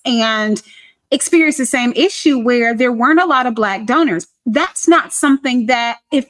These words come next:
I was to go to, or if I were to go through a, a fertility journey, honestly,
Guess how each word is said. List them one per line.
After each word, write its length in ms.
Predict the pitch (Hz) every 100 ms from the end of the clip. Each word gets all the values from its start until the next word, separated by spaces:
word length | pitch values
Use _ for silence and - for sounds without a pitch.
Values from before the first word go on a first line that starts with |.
| -
I 300 | 233 247 311
was 220 | 320 302
to 80 | -
go 180 | 247 240
to, 260 | - 247 -
or 220 | 220 220 _ -
if 140 | 247
I 180 | 262 302
were 200 | 294 285
to 140 | 262
go 200 | 226 220
through 320 | 220 262 262
a, 220 | 226 196 -
a 60 | 196
fertility 540 | 220 214 254 214 190
journey, 480 | 185 262 403 240 285 - - - -
honestly, 480 | 294 508 508 392